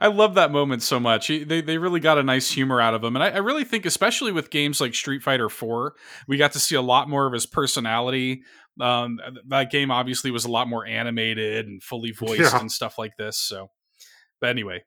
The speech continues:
Speaker 1: yeah, great character. Zangief had to be my number three.
Speaker 2: Well, for my number three, I am paying tribute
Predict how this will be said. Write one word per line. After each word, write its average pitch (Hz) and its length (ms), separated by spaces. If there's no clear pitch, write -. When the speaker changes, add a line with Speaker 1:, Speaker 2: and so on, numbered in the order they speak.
Speaker 1:
yeah, 90 240
great 156 220
character. 101 460
Zangief 131 540
had 110 180
to 110 40
be 107 140
my 107 100
number 101 220
three. 101 240
Speaker 2:
Well, 185 140
for 185 120
my 196 180
number 196 180
three, 185 320
I 160 180
am 170 280
paying 160 320
tribute 139 600